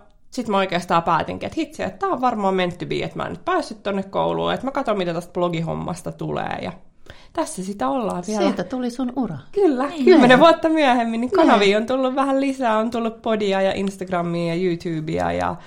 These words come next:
Speaker 1: ja sivubisneksiä ja, ja kaikkea, mutta tota, joo, täällä ollaan.
Speaker 2: Niin. No mut tosta urasta, niin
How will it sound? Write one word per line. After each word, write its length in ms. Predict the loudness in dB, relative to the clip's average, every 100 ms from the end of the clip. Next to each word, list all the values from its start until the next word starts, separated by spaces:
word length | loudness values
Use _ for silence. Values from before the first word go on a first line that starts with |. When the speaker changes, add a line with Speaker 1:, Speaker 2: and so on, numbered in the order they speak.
| -20 -20 -16 2
Speaker 1:
ja 220 | 4 4
sivubisneksiä 1040 | 2 2 2 0 -6 -6 -6 -4 -2 0
ja, 200 | 2 0 -2
ja 120 | -6
kaikkea, 560 | -2 -2 -2 -4 -4 -2
mutta 300 | -4 -6 -8
tota, 300 | -8 -8 -8 -2 -2
joo, 100 | -2 -12 -8
täällä 180 | -6 -4
ollaan. 120 | -2 2 2
Speaker 2:
Niin. 220 | 0 -4 -8 -20 0
No 60 | 2
mut 160 | 4
tosta 240 | 4 0 0
urasta, 420 | 2 2 2 2
niin 320 | 4 2 0